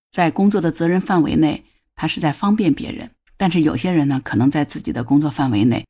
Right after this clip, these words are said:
尽可能的去为难别人，给别人添麻烦。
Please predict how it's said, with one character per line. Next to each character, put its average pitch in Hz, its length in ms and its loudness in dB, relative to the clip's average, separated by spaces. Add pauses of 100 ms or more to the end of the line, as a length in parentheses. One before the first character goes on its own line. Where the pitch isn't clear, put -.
(100)
尽 165 140 2
可 - 160 -2
能 - 140 2
的 139 80 2
去 - 140 -4
为 135 200 -2
难 160 220 2
别 - 160 -4
人， - 200 -8
给 - 120 -12
别 - 180 -6
人 - 80 -2
添 147 180 -4
麻 120 220 -2
烦。 - 220 -8